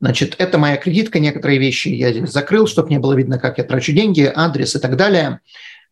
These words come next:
Э, значит, начнем. Здесь номер кредитки,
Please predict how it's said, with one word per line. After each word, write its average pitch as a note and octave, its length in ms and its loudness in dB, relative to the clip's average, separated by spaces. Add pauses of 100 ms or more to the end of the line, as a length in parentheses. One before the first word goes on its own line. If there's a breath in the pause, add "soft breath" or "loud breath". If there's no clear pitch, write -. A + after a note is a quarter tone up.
Э, B2+ 160 0
значит, B2+ 320 -2
начнем. F#3+ 580 2 (520)
Здесь C#3+ 380 2
номер B2+ 260 0
кредитки, F#3 680 0